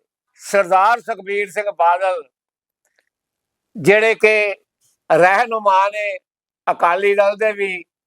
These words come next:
ਤੇ ਐਸ ਜੀ ਪੀ ਸੀ ਦੇ ਵੀ, ਅਕਾਲ ਤਖਤ ਦੇ ਵੀ, ਉਹ ਮਤਲਬ ਜਿਹੜਾ ਉਹਨਾਂ ਦੇ ਕਹਿਣ ਦੇ ਉੱਤੇ ਭਗਵੰਤ ਮਾਨ ਨੂੰ ਸੱਦਿਆ ਹੋਵੇ ਕਿ ਉਹਨਾਂ ਸਰੂਪਾਂ ਦੇ ਵਿੱਚ ਜਿਹੜਾ,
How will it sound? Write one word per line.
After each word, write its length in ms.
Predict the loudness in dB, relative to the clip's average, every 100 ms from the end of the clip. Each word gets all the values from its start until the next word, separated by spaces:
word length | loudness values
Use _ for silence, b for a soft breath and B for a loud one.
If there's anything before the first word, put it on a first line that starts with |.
| _ -2
ਤੇ 100 | 2
ਐਸ 220 | 2 0
ਜੀ 140 | -4 -10
ਪੀ 220 | -8 -6
ਸੀ 140 | -4
ਦੇ 160 | -2 0
ਵੀ, 280 | 0 -2 -4 _ _ -4
ਅਕਾਲ 440 | 0 2 2 0 0
ਤਖਤ 280 | -2 0 -4
ਦੇ 140 | -4
ਵੀ, 220 | -4 -6 -12 _ _ b b b b b -2
ਉਹ 400 | 2 4 4 2
ਮਤਲਬ 500 | 0 -4 0 -2 0 0 2 0 -2
ਜਿਹੜਾ 240 | -2 0
ਉਹਨਾਂ 320 | -2 -2 -2
ਦੇ 140 | -2 -2
ਕਹਿਣ 340 | -4 -2 -2
ਦੇ 140 | -4 -6
ਉੱਤੇ 440 | -6 -6 -4 -6 _ _ -2
ਭਗਵੰਤ 500 | 0 0 -4 -4 -4 0
ਮਾਨ 260 | 0 0 -4
ਨੂੰ 100 | -10
ਸੱਦਿਆ 380 | -6 -4 0 0
ਹੋਵੇ 380 | 0 -4 -6 -8 -10 _ _
ਕਿ 60 | -4
ਉਹਨਾਂ 300 | -2 0 -2
ਸਰੂਪਾਂ 520 | -2 -6 -6 -2 -2
ਦੇ 120 | -2 -6
ਵਿੱਚ 240 | -6 -6
ਜਿਹੜਾ, 440 | -4 -2 0 -2